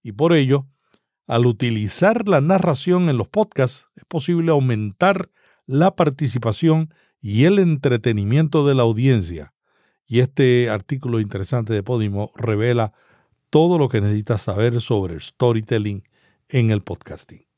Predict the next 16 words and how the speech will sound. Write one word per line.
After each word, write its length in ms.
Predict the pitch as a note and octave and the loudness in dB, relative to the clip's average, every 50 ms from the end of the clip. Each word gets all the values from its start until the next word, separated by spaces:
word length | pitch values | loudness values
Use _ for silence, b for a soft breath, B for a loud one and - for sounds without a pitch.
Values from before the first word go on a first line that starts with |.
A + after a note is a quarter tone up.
| _ _ _ - | _ _ _ -6
Y 100 | A#2+ A#2+ | -2 0
también 340 | D#3 D#3 E3+ F#3 G3+ G#3 G#3+ | 2 2 2 2 2 2 2
acaban 320 | G#3 E3+ G3 G3 G3+ G3 | 2 2 2 2 2 2
de 120 | G3 G3 | 2 2
lanzar 340 | F3+ F3+ E3 C#3+ D#3 G3+ F#3+ | 2 2 2 2 2 2 2
una 160 | F#3+ F3+ F3 | 2 2 0
guía 300 | D#3+ D#3 E3+ G3 G#3 G#3 | 0 0 0 0 2 2
de 80 | G3 F#3 | 2 0
podcasting 600 | D#3 E3+ D#3+ B2+ - G3 F3+ - - F3 C#3+ C3+ | 0 -2 -2 0 0 0 0 0 -2 -2 -2 0
llamada 460 | B2+ C3+ C#3 D#3 F3 E3+ E3 D#3+ D#3 - | 0 2 2 2 2 2 2 0 0 0
Everybody 720 | D#3+ F3 F3+ F3 G3 G#3 F#3 C#3 C#3 E3 F#3 E3+ F3+ D3+ - | -2 -2 0 0 0 0 0 2 2 2 2 2 0 -2 -2
Has 260 | D#3+ E3 D#3+ C#3 - | -2 -2 -2 -2 -2
a 60 | D#3+ C3+ | -4 -4
Podcast, 840 | - - D#3+ E3+ F3 _ - D3 B2 G2+ - _ - - - - _ _ _ _ _ _ _ _ _ _ _ _ | -4 -6 -8 -8 -8 _ -4 -4 -4 -4 -8 _ -20 -20 -20 -20 _ _ _ _ _ _ _ _ _ _ _ _
Except 520 | - G#2+ G2+ - - - D#3+ D#3 D#3 - - _ _ _ _ - | -6 -6 -6 -4 0 0 0 0 0 -8 -20 _ _ _ _ -8
You. 520 | C3+ A#2+ A2+ A#2 C#3 F3 F3 B2+ - - | -4 -2 0 2 4 4 4 2 0 -4